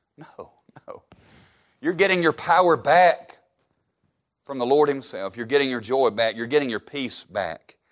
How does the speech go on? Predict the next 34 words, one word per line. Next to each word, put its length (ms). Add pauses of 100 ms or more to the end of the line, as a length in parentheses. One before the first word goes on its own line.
(640)
You 80
don't 120
have 100
to 40
be 100
a 40
slave 420
to 40
unforgiveness 540
today. 100
You 180
can 200
lay 160
that 200
down. 260
And 120 (640)
you 100
say, 200
"Well, 200 (480)
Pastor 260
Vaughn, 420
I, 160
I, 220
I 40
still, 540
I 80
just 160
don't 140
know 40
how 100
to 40
do 160
that." 160
Listen, 340